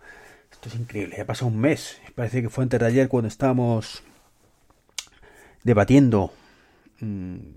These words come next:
sobre lo que nos iba a regalar el gordo barbudo. En fin, em, la verdad es que hoy me ha costado mucho encontrar un guión para, para el podcast. Y bueno, ahora os comento, ¿no? Pero bueno, antes de nada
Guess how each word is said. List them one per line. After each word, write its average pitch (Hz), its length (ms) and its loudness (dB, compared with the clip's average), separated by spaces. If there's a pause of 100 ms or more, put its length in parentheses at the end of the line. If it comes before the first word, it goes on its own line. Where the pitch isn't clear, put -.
(180)
sobre 101 220 -12
lo 92 80 -12
que - 80 -12
nos - 160 -12
iba 98 100 -6
a 85 40 -8
regalar 87 400 -10 (260)
el 104 100 -6
gordo 90 240 -2
barbudo. - 400 -8 (960)
En 123 140 -2
fin, - 200 -2 (400)
em, 117 640 -4
la - 80 -10
verdad 156 140 -2
es - 20 -20
que 247 80 -2
hoy 202 300 -4
me 120 140 -4
ha 120 40 -6
costado - 320 -6
mucho 123 300 -6
encontrar 104 360 -4
un 107 200 -2
guión 101 400 -4
para, 85 340 -4
para 85 200 -6
el 82 60 -8
podcast. - 460 -6
Y 85 300 -18
bueno, 98 220 -14
ahora 113 160 -4
os 117 60 -4
comento, 90 360 -12
¿no? 135 100 -6
Pero 98 160 -6
bueno, 92 180 -6
antes 104 280 -6
de 110 100 -2
nada 127 320 0